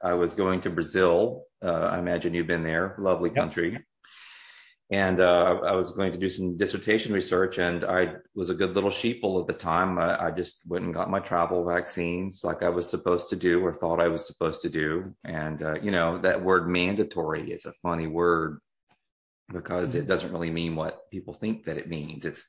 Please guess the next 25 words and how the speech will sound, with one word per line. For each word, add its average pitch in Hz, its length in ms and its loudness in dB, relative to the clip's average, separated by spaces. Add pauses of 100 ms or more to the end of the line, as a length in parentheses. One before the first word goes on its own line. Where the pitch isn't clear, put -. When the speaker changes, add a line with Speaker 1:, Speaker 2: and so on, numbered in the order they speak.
Speaker 2:
Sure. 104 200 -4 (280)
Speaker 1:
if - 180 -10
it's 95 140 -2
mandatory 110 800 6
or 98 180 2
it's - 160 0
guidance, 87 580 0
it's - 180 -12
not 82 280 2
a 80 60 2
law, 76 640 2
and 78 140 -6
it - 60 -14 (120)
does 85 160 2
Speaker 2:
Yeah. 85 80 -2
Speaker 1:
not 80 200 -2
mean 80 160 -6
you 78 140 -8
have 76 280 -6
to 82 60 -4
do 82 280 4
it. 73 180 -6 (300)
But 120 100 -2
people 90 300 -2
don't, 82 260 -6